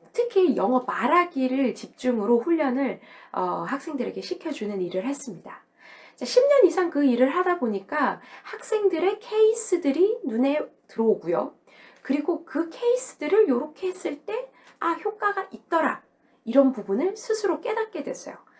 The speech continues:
그래서 제 컨텐츠에는 여러분들이 그 효과를 한번 천천히 몸소 느끼실 수 있게 제가 조금씩 녹여내려가 볼게요. 자,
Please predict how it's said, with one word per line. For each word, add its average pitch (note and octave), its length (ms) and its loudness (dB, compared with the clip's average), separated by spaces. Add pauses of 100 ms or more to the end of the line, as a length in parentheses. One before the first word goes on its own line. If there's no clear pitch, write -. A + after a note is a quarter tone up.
(180)
그래서 F4 240 -2
제 B3 240 0
컨텐츠에는 F4 1000 -2 (280)
여러분들이 A#3 760 0
그 C#4 220 2
효과를 D#4 800 -2
한번 D4+ 640 2 (420)
천천히 G#4 1300 0 (300)
몸소 B3+ 720 4 (140)
느끼실 E4 500 2
수 - 160 -6
있게 A3 600 -10
제가 - 440 -14
조금씩 A4 840 -2
녹여내려가 G3+ 1000 -4
볼게요. - 640 -14 (540)
자, - 140 -10